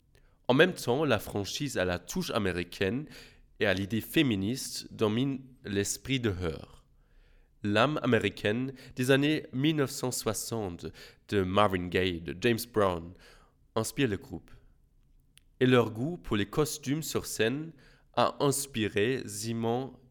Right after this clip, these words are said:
et Victor à faire de même. Le côté féminin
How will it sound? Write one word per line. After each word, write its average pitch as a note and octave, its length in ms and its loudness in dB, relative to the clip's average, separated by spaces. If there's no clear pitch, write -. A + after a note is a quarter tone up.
et B2+ 40 0
Victor F#2 640 -6
à G2+ 80 4
faire F#2 260 -2
de G#2+ 100 -6
même. D#2 280 -6
Le B2+ 100 2
côté E3 300 -2
féminin G#2+ 640 -2